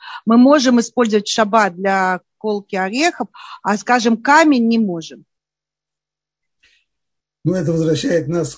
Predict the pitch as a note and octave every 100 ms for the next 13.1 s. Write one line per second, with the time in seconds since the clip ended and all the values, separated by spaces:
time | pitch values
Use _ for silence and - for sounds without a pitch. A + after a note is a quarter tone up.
0 | _ - C#3+ B2+ B2 - D#3 C#3 C#3 C3
1 | C3 A#3+ A3+ G3+ G#3 F#3+ D#3+ C#3 F3 B2
2 | - D#3 C#3+ F3 D#3+ C#3 C3+ B2+ - C#3
3 | C#3 C#3 - - - _ _ _ _ _
4 | _ _ _ _ _ _ B2+ B2+ D3 B2
5 | A3 G3+ - _ - D3+ D3+ D#3+ D#3 A#2
6 | - _ _ C#3 C3+ A3 A#3 E3+ D#3+ E3
7 | F#3 G3 D4+ D3 C3+ C3+ C#3 D#3+ E3+ E3+
8 | D3 - C3 D3 D#3 - C3 B2+ C3 D#3+
9 | C#3+ C3 A#2 B2+ B2 A#2 A#2 A#2 B2 C#3
10 | D#3 _ _ _ _ _ _ _ - B2
11 | A2+ - C3+ C3 D#3 C3 A#2+ - B2 A#2
12 | C3+ A#2+ C3+ C3 - C#3 A#2 A2 - -